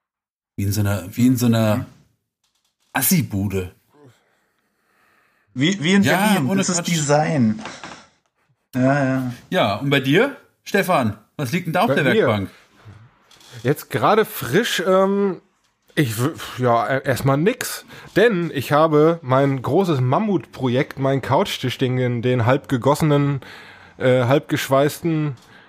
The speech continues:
Speaker 3: und, äh, also auf jeden Fall habe ich jetzt endlich einen Couchtisch nach knapp zwei Jahren in dieser Wohnung.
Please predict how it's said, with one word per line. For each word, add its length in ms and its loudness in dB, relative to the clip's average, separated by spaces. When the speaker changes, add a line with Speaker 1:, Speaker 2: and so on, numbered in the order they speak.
Speaker 3:
und, 340 -4
äh, 200 2
also 300 2
auf 140 0
jeden 140 0
Fall 120 2
habe 140 2
ich 60 -2
jetzt 180 0
endlich 240 2
einen 80 0
Couchtisch 500 0
nach 360 0
knapp 280 0
zwei 500 2
Jahren 300 2
in 80 2
dieser 300 0
Wohnung. 400 0